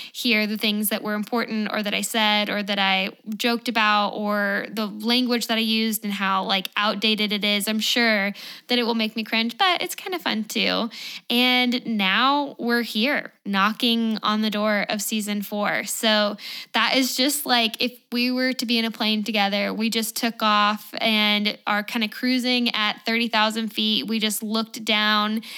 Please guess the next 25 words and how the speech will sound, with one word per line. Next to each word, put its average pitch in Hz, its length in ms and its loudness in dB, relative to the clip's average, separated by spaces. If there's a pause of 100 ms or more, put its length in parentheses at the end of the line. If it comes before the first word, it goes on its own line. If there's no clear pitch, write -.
(140)
at - 180 -4
this 226 200 -2
last 202 320 0
season, 202 680 0 (320)
and 220 300 2
now 220 440 4
we're 226 200 0
about 220 240 0
to - 80 -4
make 220 240 -2
that 220 160 0
approach 220 420 -2
and 240 100 -2
that 202 180 0
landing 214 500 0
into 226 180 0
season 220 420 -2
four. 196 340 -4
And 233 360 0
I'm 233 140 0
so, 233 920 2
so, 285 420 0
so, 277 220 0
so 226 220 0
excited 196 720 -2